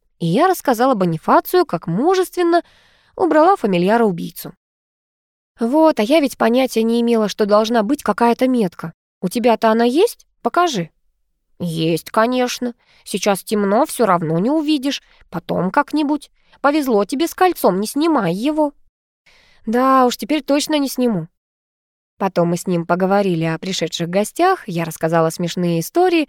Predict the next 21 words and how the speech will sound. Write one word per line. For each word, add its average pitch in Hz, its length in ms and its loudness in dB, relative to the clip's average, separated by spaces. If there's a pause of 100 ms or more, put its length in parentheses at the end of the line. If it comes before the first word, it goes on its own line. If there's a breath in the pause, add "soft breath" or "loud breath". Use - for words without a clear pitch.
(240 soft breath)
запомнившиеся 226 840 -2
от 220 120 -2
Марка, 208 360 0
а 180 40 -2
затем 208 340 -2
фамильяр 185 480 0
рассказал, 190 640 0
как 254 200 0
готовился 233 600 -2
к 220 80 -8
балу, 165 420 -2 (240 soft breath)
как 202 160 -2
учил 277 380 0
ничего 202 340 -2
не 185 100 0
умеющую 196 680 0 (240 soft breath)
новую 196 340 2
прислугу 311 480 0
подавать 170 480 -2
напитки. - 580 -6 (760)
«Ладно», 262 640 0